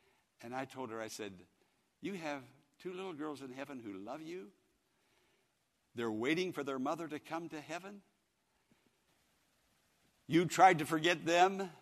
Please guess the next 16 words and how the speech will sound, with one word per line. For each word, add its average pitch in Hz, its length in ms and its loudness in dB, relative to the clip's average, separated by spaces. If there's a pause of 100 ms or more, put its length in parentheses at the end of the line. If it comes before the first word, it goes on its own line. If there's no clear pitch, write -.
but 139 240 -2
you 147 120 6
can't 175 320 4
forget 143 400 0
them. 165 380 -2 (920)
You're 127 200 4
remembering 127 640 2
them 120 180 -4
now. 143 380 -6 (1400)
The 110 120 -8
keenness 147 600 -2
of 110 100 -6
memory 117 420 -4
is 104 120 -6
so 120 160 -8
strong, 123 600 -4